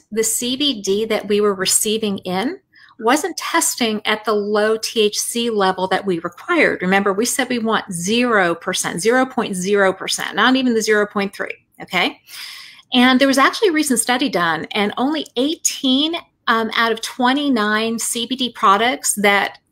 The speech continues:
are in the market that were tested were actually labeled appropriately. So what that means is eleven of these products were much higher in, in T H C, and T H C is not good for your pets.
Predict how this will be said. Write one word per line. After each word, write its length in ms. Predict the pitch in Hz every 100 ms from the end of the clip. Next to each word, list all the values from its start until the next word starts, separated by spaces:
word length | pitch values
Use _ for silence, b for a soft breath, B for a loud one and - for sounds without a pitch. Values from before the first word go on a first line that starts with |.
| -
are 120 | 202
in 100 | 214
the 60 | 285
market 560 | 196 190 220 269 - -
that 180 | 208 -
were 80 | 202
tested 640 | - 240 240 - 185 185
were 240 | 190 190 -
actually 600 | 214 220 - 254 254 240 -
labeled 500 | 196 202 202 208 202
appropriately. 800 | 196 214 196 185 170 - -
So 360 | - - 202 190 B B B
what 120 | -
that 120 | 240
means 240 | 233 262 247
is 140 | 214
eleven 560 | 196 208 233 277 311 262
of 240 | - 202
these 240 | 190 185 -
products 520 | 202 185 226 - -
were 200 | 208 202
much 480 | 208 226 226 240 -
higher 420 | - 247 254 226
in, 220 | - 208 - - 220
in 160 | 196
T 420 | 196 - 277 277 269
H 280 | 233 220 -
C, 460 | - 311 185 - -
and 200 | 202 208
T 220 | - 226
H 260 | 220 226 -
C 440 | - 294 220 208
is 220 | 214 196
not 520 | 202 196 208 247 - 185
good 260 | 208 196
for 160 | - 190
your 140 | 185
pets. 440 | 190 285 214 -